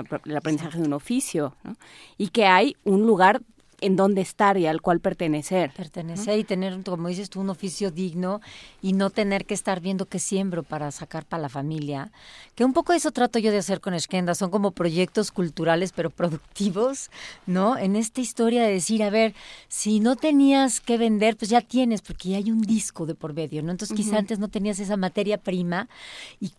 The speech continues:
Speaker 2: y yo sí les digo, a ver, con este disco no te lo comas todo, la mitad lo guardas porque tú debes poder hacer tu siguiente producción. Porque si la Cámara de Diputados ya no nos da un centavo,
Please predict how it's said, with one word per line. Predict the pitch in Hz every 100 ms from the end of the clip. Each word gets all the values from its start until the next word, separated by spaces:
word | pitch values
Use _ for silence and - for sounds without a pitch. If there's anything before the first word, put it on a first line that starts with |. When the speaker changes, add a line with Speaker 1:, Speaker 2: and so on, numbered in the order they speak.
| -
Speaker 2:
y | - 196
yo | 196 240
sí | - 262 254
les | 180
digo, | 170 180
a |
ver, | 175 175
con | 196 220
este | 262 302
disco | 240 - 262
no | 240 233
te | 240
lo | 208
comas | 196 214 208 -
todo, | 208 175 147 123 - - -
la | 190
mitad | 190 185 254 262
lo |
guardas | 294 247 247 220 170
porque | - 185 -
tú | 214 - 254
debes | 285 262 247
poder | - 208 220 226
hacer | 220 226
tu | 226
siguiente | 196 196 180 214 214
producción. | 196 175 160 - 185 170 156 - - - - _
Porque | 202 220
si | 220
la | 240
Cámara | 320 349 359
de |
Diputados | 269 214 196 233 240
ya | 233
no | 233 233
nos | 220
da | 220
un | 226
centavo, | - 208 180 185 - 202 180 180